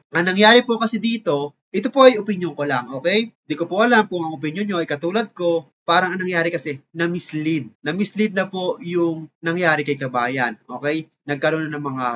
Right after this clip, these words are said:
panghuhusga, nahusgahan na si Kabayan, tapos meron na mga masasamang comment na lumabas sa social media, parang iniisip nila si Kabayan ganito, na hindi naman natin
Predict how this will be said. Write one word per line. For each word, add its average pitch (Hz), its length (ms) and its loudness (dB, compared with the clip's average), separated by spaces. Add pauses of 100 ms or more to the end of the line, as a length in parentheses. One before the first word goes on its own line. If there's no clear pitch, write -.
(120)
panghuhusga, 160 880 0
nahusgahan 120 400 -8
na 120 80 -10
si - 80 -14
Kabayan, 143 960 2
tapos 135 480 -2
meron 151 240 -2
na 143 80 -4
mga 131 320 -4
masasamang 131 480 -4
comment 190 400 2
na 143 160 -4
lumabas 135 240 -6
sa 131 160 -6
social 127 240 -6
media, 147 400 -2
parang 123 480 -2 (160)
iniisip 202 480 -2
nila 175 160 0
si 170 160 -8
Kabayan 151 400 2
ganito, 131 560 -6
na 147 160 -4
hindi 180 320 0
naman 190 320 0
natin 160 480 -2